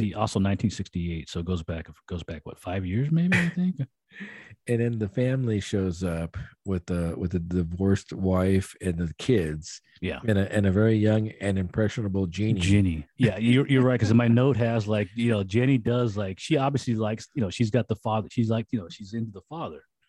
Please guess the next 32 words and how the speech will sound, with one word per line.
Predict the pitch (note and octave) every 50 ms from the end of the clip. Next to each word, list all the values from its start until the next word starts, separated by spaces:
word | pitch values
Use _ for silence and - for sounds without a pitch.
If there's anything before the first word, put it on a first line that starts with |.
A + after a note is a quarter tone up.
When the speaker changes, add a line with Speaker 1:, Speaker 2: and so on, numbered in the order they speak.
| _ _ _ _ _ -
Speaker 1:
<laughs> | - - - _ _ F#3 E3+ B2 - _ _ _ _ _ - - - - - - - _ _ _ _ -
And | B2+ B2
then | B2+ B2+
he's, | A#2+ B2+ A#2 G#2+
like, | A2+ A2 G2+ -
pleasuring | - C#3 C3+ C3 - C#3 B2+ A2
the | G#2+ G2
girl | F2+ G#2 G#2 G2 F#2+
at | F#2
the | F#2 F2+
table, | - - A#2 A#2 A2 G2 F#2+ F2+ F2 F#2 F#2 F#2
like, | F#2+ - G3+
in | F#3+ D#3+
Speaker 2:
Yeah, | C#3+ C3 A#2+ A2+
Speaker 1:
front, | A2 A#2
Speaker 2:
that's, | C#3+ - A#2
Speaker 1:
in | F#3 E3
Speaker 2:
like, | C#3
Speaker 1:
front | C3
of |
Speaker 2:
kinda | B2 D3+ C#3 A#2+
Speaker 1:
Jeannie, | A#2 A#2+
Speaker 2:
weird. | B2+ A#2+ A2 G2
Speaker 1:
basically. | G2+ G2+ G#2 - - A2+ F#2+ A2 A#2 B2+ -
<laughs> | _ -
Speaker 2:
Yeah, | A3 F3+ D3+ D3 C#3+
that's | B2+ D#3 D#3+ - D3
we-, | C3 C3 D3 C#3+ C#3
yeah, | C3+ B2
that's | B2+ C3+ - -
weird. | A#2 G#2+ A2 A2+ A2 G#2 G2 F2+ F2
Yeah. | G2 G#2 G2+ G2 G2